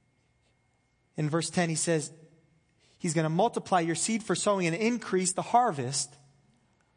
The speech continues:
of your righteousness. He's going to transform us,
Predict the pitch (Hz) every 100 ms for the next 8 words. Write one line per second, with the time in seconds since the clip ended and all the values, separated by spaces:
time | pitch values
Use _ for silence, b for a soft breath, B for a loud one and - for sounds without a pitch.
0 | - 180 196 185 226 - 196 - 151 -
1 | - - _ _ _ _ _ _ _ _
2 | _ _ _ _ _ _ _ _ _ _
3 | _ _ _ B B B B B 247 233
4 | 302 339 320 - - 302 320 - - 330
5 | 339 277 269 254 -